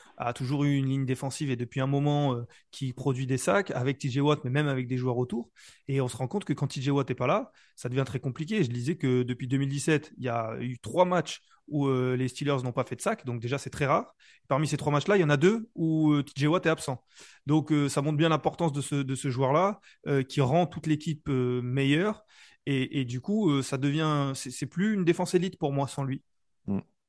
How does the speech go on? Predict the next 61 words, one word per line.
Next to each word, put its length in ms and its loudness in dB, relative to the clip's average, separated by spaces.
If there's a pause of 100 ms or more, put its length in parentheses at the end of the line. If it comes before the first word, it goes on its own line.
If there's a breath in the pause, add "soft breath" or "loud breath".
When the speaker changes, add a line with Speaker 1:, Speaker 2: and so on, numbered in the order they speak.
Speaker 2:
Oui, 240 10
oui, 200 8
ils 80 -2
sont, 260 -12
ils 120 -14
ont 40 -20
pas 120 -8
ce, 240 -12
ce 180 -20
petit 180 -18
cap 240 0
élite, 220 0
ça 100 -6
c'est 140 -4
sûr. 160 0 (280 loud breath)
C'est, 180 2
c'est 160 4
vrai 140 8
qu'ils 160 4
ont 60 6
mis 120 4
que 120 4
deux 280 4
fois 200 6
la 80 12
pression 320 2
sur 180 -6
trente-cinq 500 0
snaps 260 2
à 40 8
la 100 8
passe 220 4
de 60 -2
Mac 200 0
Jones. 140 -4 (800 soft breath)
Après, 300 6
les, 160 10
les 100 8
Packers, 380 4
moi, 180 8
je 120 6
leur, 100 8
en 60 2
fait, 140 6
je, 140 -8
là 180 6
où 100 4
je 120 -2
leur, 240 8
euh, 640 6 (200)
là 180 0
où 180 -4 (140)
je 120 -4
leur 120 0
tire 160 -2
mon 140 0
chapeau, 200 2
entre 120 0
guillemets, 160 4
c'est 100 0
que 140 6